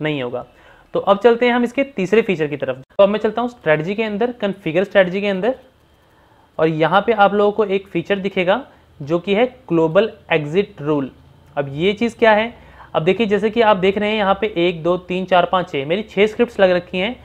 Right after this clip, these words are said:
तो हम जब ट्रेडिंग कर रहे होते हैं, हमें दिखता है कई बार हमारा जो लॉस है वो पाँच सौ, हज़ार, दो हज़ार, पाँच हज़ार, और जो प्रॉफिट भी है वो भी पाँच सौ, हज़ार, दो हज़ार, दस हज़ार, एक लाख तक पहुंचता है, लेकिन हमें क्या होता है कि हम बुकिंग नहीं कर पाते। हमें,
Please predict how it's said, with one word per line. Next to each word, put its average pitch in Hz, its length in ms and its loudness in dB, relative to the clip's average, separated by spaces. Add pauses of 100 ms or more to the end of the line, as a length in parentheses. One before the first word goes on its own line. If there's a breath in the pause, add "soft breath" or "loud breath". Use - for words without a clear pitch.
(340 loud breath)
तो 240 220 2 (360)
हम 208 200 -2
जब 240 240 2
ट्रेडिंग 185 320 4
कर 240 120 4
रहे 233 100 4
होते 233 160 0
हैं, 226 60 0
हमें 226 160 -2
दिखता 190 220 -2
है 208 80 4
कई 202 140 0
बार 202 300 2 (280)
हमारा 180 220 2
जो 196 100 0
लॉस 170 400 4
है 175 60 4
वो 175 100 0
पाँच 156 280 -4
सौ, 165 300 0
हज़ार, 156 500 6
दो 156 220 2
हज़ार, 156 400 2
पाँच 160 180 0
हज़ार, 151 360 -2 (240 loud breath)
और 165 80 2
जो 190 100 0
प्रॉफिट 185 320 0
भी 202 80 -2
है 214 60 2
वो 202 120 0
भी 208 100 -6
पाँच 180 280 0
सौ, 180 200 -2
हज़ार, 165 300 0
दो 165 200 -2
हज़ार, 165 260 0
दस 165 160 0
हज़ार, 165 220 0
एक 170 260 -2
लाख 170 180 2
तक - 180 -6
पहुंचता 175 340 0
है, 240 140 0 (360 loud breath)
लेकिन 240 440 0
हमें 226 460 -2
क्या 214 160 4
होता 208 200 4
है 226 80 0
कि 240 80 -2
हम 240 140 0
बुकिंग 185 280 -2
नहीं 233 100 0
कर 196 100 4
पाते। 151 240 0
हमें, 190 300 -4